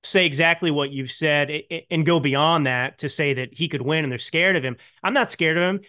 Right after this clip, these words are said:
I live in California. He's run this state into the ground.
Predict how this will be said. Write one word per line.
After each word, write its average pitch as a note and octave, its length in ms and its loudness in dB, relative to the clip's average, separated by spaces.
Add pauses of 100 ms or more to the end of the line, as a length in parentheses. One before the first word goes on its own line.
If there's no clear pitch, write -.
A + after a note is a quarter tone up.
(140)
I F#3 100 0
live G#3+ 160 2
in A3 80 0
California. F#3+ 720 -2 (140)
He's G3 220 0
run F#3+ 280 0
this G#3+ 160 -2
state F3+ 240 -4
into F3+ 220 -8
the D#3 80 -6
ground. C3+ 520 -2